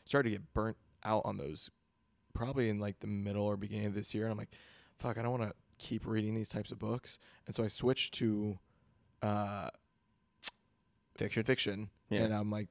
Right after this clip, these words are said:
Speaker 1: "Damn, this is a whole world of books that I just have not read in, like, years
Speaker 2: Yeah.
Speaker 1: that I have started to really like." In the past, probably, like, ten books that I've read are fiction.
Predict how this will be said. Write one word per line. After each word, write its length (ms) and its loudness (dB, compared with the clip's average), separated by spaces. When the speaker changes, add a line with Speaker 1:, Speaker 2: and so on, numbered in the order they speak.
Speaker 1:
"Damn, 360 0
this 160 0
is 100 -2
a 80 -2
whole 600 6
world 260 6
of 120 2
books 260 4
that 80 2
I 180 4
just 200 0
have 200 8
not 220 2
read 240 6
in, 140 -2
like, 260 -4
years 600 4
Speaker 2:
Yeah. 180 6
Speaker 1:
that 140 6
I 240 2
have 160 0
started 260 6
to 60 0
really 380 0
like." 360 -6
In 80 6
the 80 -2
past, 300 2
probably, 240 2
like, 220 -2
ten 160 0
books 180 2
that 100 2
I've 80 0
read 140 0
are 120 -4
fiction. 360 -10